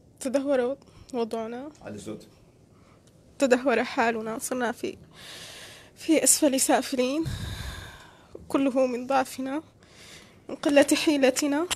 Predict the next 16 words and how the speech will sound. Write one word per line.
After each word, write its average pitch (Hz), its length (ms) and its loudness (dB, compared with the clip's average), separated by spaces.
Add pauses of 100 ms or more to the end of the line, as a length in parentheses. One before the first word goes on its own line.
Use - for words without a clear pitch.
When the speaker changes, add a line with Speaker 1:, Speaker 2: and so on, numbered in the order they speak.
(1080)
Speaker 1:
من 269 160 -4
هواننا. 294 640 2 (4000)
علينا 339 380 6
أن 302 80 4
نعاهد 311 400 6
أنفسنا 302 600 2 (880)
قبل 269 220 4
المجتمع 269 540 0
أولا، 247 380 0 (180)
أن 277 60 -2
نصلح 285 360 -2
أنفسنا، 262 560 -4 (580)
أن 269 80 0
يبدأ 277 260 2
كل 269 220 -8
فرد 254 400 0